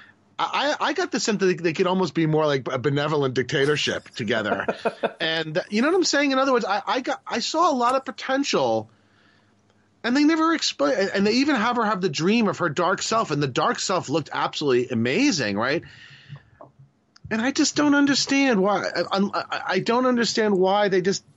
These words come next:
Speaker 1: they, they didn't give that any space to, to develop,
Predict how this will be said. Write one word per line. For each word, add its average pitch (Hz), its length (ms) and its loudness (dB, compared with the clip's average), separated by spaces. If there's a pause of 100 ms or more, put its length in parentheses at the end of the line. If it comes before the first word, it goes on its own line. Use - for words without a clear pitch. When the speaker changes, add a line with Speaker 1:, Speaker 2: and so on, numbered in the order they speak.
(260)
Speaker 1:
they, 156 160 -6
they 170 140 2
didn't 214 220 2
give 190 180 0
that 180 140 2
any 180 260 2
space 160 480 -2
to, 139 320 0 (760)
to 160 80 -2
develop, 160 540 2